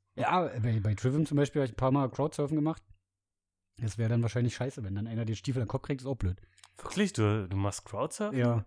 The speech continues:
Speaker 1: Ja, hab ich mich nie getraut, ne? Ich war schon bei so vielen Konzerten, hab ich nie, mich nie getraut und nie machen wollen, weil ich immer dachte, ich bin halt zu schwer dafür, so,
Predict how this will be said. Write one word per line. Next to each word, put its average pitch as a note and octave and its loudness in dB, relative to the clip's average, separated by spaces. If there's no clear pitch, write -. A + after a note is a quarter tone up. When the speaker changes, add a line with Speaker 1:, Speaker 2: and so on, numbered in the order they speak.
Speaker 1:
Ja, A#2 2
hab C3+ 4
ich D3 0
mich D#3 2
nie G#3 10
getraut, A#3+ 2
ne? C3 6
Ich B2+ -2
war C#3 2
schon E3 -2
bei C#3 2
so D3 -4
vielen F#3 -4
Konzerten, D#3+ -2
hab D3 0
ich B2 -6
nie, E3 0
mich B2 -4
nie D3+ 6
getraut D#3+ -2
und C3 0
nie C3+ 4
machen C#3+ 2
wollen, D3 4
weil B2+ 2
ich A#2 -4
immer C3+ 2
dachte, B2+ 0
ich A#2 -4
bin B2+ 0
halt A#2+ -4
zu A2 -8
schwer B2+ -6
dafür, C3+ -6
so, B2+ -8